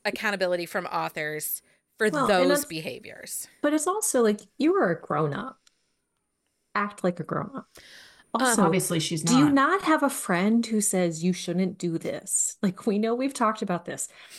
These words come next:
Speaker 2: Becky will sometimes, like, go off the handle, but she always checks in. She has a, like, there's a, there's a layer by layer,
Speaker 1: There
Speaker 2: like,
Speaker 1: is, like,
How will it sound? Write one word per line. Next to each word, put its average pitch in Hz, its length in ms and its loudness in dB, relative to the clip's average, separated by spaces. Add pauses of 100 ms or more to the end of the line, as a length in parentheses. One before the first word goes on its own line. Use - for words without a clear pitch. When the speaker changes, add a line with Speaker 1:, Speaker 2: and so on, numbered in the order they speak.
(200)
Speaker 2:
Becky 269 600 2 (340)
will 254 100 2
sometimes, 269 840 2
like, 247 160 2
go 254 160 2
off 269 220 0
the 277 100 2
handle, 277 560 -6 (200)
but 214 120 0
she 196 200 2
always 220 320 2
checks - 400 -2
in. 202 360 -2 (120)
She - 260 -4
has 254 240 -2
a, 240 200 0
like, 214 280 -4 (580)
there's 185 240 2
a, 147 300 -2 (300)
there's 165 200 -4
a 151 60 0
layer 226 680 0
by 208 160 0
layer, 185 500 0
Speaker 1:
There - 140 -2
Speaker 2:
like, - 40 -6
Speaker 1:
is, 359 600 2
like, 302 300 -2